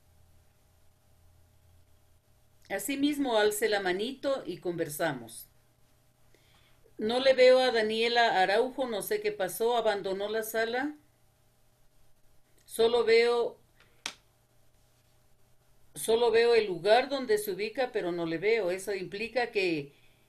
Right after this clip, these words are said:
que salió, que salió de la habitación donde estaba conectada.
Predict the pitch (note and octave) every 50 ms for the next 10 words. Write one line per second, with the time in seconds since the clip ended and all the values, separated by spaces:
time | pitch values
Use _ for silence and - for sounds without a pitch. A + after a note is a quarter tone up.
0 | _ _ _ _ _ - - F#3 F3 - - F3 D#3+ E3 G3+ A3 A#3 G#3+ D3+ A#2+
1 | - - _ _ _ _ _ _ _ _ - F3+ F3+ F3 G3 F3+ F3+ F#3 G3+ A3
2 | A3 A#3+ A#3+ A#3 G#3+ G3 G3 E3 - F3+ E3+ E3+ - G#3 G3+ A3 A#3 A#3 A#3 G#3
3 | F3+ D#3+ D#3 D#3 D#3 D3+ D3 D3 D3 - E3+ D#3+ D#3+ D#3 D3+ C#3+ C3+ C3+ C3 C#3
4 | D3 D3 D3 D3+ C#3 C#3 C#3 C#3 - - G#3+ A3+ G3 C#3+ A#2+ -